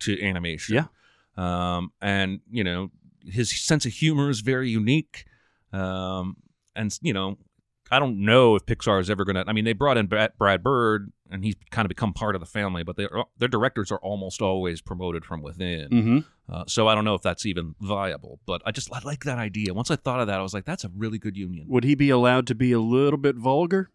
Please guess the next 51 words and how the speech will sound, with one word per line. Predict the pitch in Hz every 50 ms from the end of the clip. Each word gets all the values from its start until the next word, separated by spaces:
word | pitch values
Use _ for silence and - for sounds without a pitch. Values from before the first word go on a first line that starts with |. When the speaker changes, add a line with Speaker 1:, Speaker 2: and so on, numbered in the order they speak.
| _ _ _ _ _ _ _
Speaker 1:
I | 127 151
don't | 170 175
know. | 180 202 208 135 - _ _ _ _ _ _
Maybe | - 131 143 143 147
we | 147 151
go | 139 156 160 156
in | 160
this | 156 -
direction | - - 160 160 156 - - 165
Chris | - - 165 170 -
talked | - - 135 117 - -
about. | 107 117 113 110 -
I'm, | 113 104 131 135 - 170 170 156 - 170 180 -
if | - - -
Disney's | 240 269 - 311 214
gonna | 180 208 185
buy | 151 139 131 117
Fox, | - - 120 95 85 78 - - - - - _ _
Speaker 2:
Mm-hmm. | 110 101 107 135 185 - _ _ _ _ _ _ _ _ _ _ _ _ _ _ -
Speaker 1:
they're | 127 143 147 147
not | 147 156 165 151
gonna | 139 147 147 131
take | - 156 143 135 - - - 101
Deadpool | 98 131 123 117 - - 110 101 95 90 87 87 - _ _ _ _ _
down | - 120 101 104
to | 107 104
a | 95
P | - 117 107
G | 92 104 95
thirteen | - 101 90 - - 92 87 87
rating | 82 80 78 - - - _ _ _ _ _ _
because | - 110 - 113 98
it | 101 -
would | 101 87
be | 98 90 87 87 82 - _ _ _ _ _ _ _ _ _ -
studio | - - - - 131 135 127 117
Speaker 2:
Yeah. | 104 101
Speaker 1:
suicide. | 101 101 92 87 - - 73 - - -
Speaker 2:
Yeah. | - 113 110 110 107 - _ _
Speaker 1:
They | 117 117
Speaker 2:
Yeah. | 98
Speaker 1:
can't. | 98 147 156 87 - _ _ _ _
They | - 120
Speaker 2:
Right. | 127 127
Speaker 1:
would | - 127
either | 135 113 104
stop | 95 - - 156 147 143 143
making | 147 147 - 131
Deadpool | 117 131 135 131 - - 123 113
movies | 107 107 104 110 117 107 95
or | 110 107